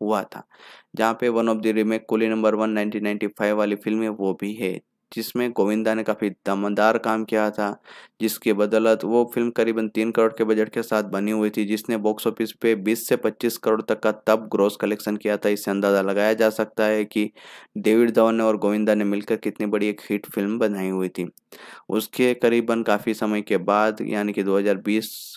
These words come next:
और उन्नीस सौ पंचानवे के बीच में करीबन पच्चीस सालों के बाद फिल्म का एक और रिक्रिएशन वर्जन आया, क्योंकि दो हज़ार बीस और उन्नीस सौ पंचानवे बीच में जो समय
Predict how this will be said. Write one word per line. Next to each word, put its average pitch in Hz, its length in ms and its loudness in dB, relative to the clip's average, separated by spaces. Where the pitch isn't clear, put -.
और 104 140 0
उन्नीस 104 260 -2
सौ 104 80 -4
पंचानवे 101 480 -2
के 104 100 -6
बीच 101 220 -2
में 104 100 -4
करीबन 104 300 0
पच्चीस 120 420 -4
सालों 110 240 2
के 107 140 -2
बाद 107 320 2
फिल्म 104 220 -2
का 104 340 0
एक 104 200 -4
और 104 200 0
रिक्रिएशन 104 540 0
वर्जन 101 340 -2
आया, 101 200 -2
क्योंकि 104 560 -4
दो 107 180 -2
हज़ार 117 240 0
बीस 117 320 -2
और 113 320 0
उन्नीस 117 300 0
सौ 117 60 0
पंचानवे 107 500 0
बीच 107 300 0
में 107 280 0
जो 101 120 4
समय 104 320 -2